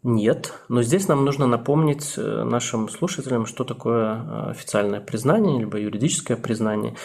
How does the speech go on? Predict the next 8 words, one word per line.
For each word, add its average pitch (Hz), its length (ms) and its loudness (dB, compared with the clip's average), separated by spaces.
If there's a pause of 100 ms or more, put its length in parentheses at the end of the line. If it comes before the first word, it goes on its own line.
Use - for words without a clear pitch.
(280)
Это 127 200 4
когда 117 360 4
между, 110 760 4
э, 107 300 -2
двумя, 107 500 4 (360)
м, 113 140 -8
субъектами 107 680 -2
устанавливаются, 107 1000 0